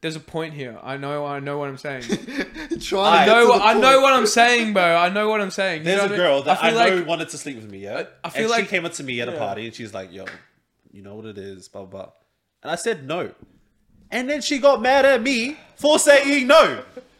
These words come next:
Speaker 3: And that's the culture that we've put up. Like, she was confused. Like, she couldn't quite comprehend what was happening. Like, no is no, bitch. That goes both
Speaker 2: <laughs>
Speaker 3: ways.
Speaker 2: No is no.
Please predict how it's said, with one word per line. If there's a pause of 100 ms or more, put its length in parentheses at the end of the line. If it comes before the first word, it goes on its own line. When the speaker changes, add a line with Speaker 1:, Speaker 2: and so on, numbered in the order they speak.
(600)
Speaker 3:
And
that's
the
culture
that
we've
put
up. (340)
Like,
she
was
confused.
Like,
she
couldn't (160)
quite
comprehend
what
was
happening. (1040)
Like,
no
is
no,
bitch.
That
goes
both
Speaker 2:
<laughs>
Speaker 3:
ways.
Speaker 2:
No
is
no.